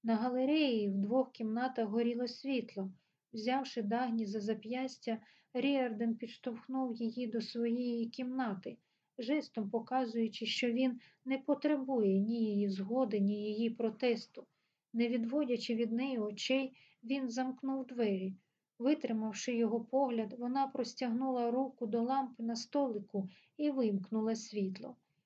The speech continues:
Підійшовши до неї, Ріарден знову увімкнув світильник стриманим і недбалим порухом руки. Вона вперше помітила усмішку в нього на обличчі, повільну, глузливу, чуттєву,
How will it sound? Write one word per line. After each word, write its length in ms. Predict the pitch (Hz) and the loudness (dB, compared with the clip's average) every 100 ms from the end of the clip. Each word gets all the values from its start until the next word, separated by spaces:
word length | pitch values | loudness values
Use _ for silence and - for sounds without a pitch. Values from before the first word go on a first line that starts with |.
| _ | _
Підійшовши 720 | 240 208 226 - 294 269 - | -2 2 0 2 0 0 -2
до 160 | 226 233 | -2 0
неї, 520 | 233 277 262 208 208 | 0 -2 -2 -2 0
Ріарден 540 | 220 247 233 220 240 240 | 2 2 0 -2 -4 -2
знову 500 | 226 285 269 214 208 | -2 2 2 2 0
увімкнув 560 | 208 208 202 226 214 | 0 -2 -2 0 0
світильник 840 | 202 - 226 226 262 233 196 190 - - _ | -2 -4 -6 -4 -2 2 2 2 -2 -14 _
стриманим 760 | - - - 302 277 202 202 208 - | -20 -10 -2 0 0 0 0 -2 -4
і 100 | 233 | -2
недбалим 680 | 240 233 233 240 233 226 | -2 0 2 2 2 0
порухом 560 | 226 247 220 220 240 233 | 0 2 2 0 -2 0
руки. 500 | 262 254 - 185 185 _ _ _ _ - | -2 -2 -6 -6 -6 _ _ _ _ -8
Вона 300 | 233 233 240 | -2 0 0
вперше 520 | 240 285 277 - 254 | -2 0 0 0 -4
помітила 640 | - 240 262 262 240 233 | -4 -4 -4 -2 -2 -2
усмішку 760 | 240 233 - 285 262 - - 196 | -2 -4 -6 -4 -4 -6 -2 0
в 60 | |
нього 320 | 196 202 196 196 | 2 2 2 0
на 220 | 202 208 | 0 0
обличчі, 600 | 202 220 202 190 - - _ _ _ | 0 0 0 -2 -10 -12 _ _ _
повільну, 680 | - 214 208 269 240 202 196 | -2 0 2 0 0 0 0
глузливу, 760 | 202 214 202 233 262 196 190 - _ - | 0 0 2 2 2 0 -4 -6 _ -14
чуттєву, 800 | - 277 - - 269 190 196 | -6 -6 -6 0 2 2 -2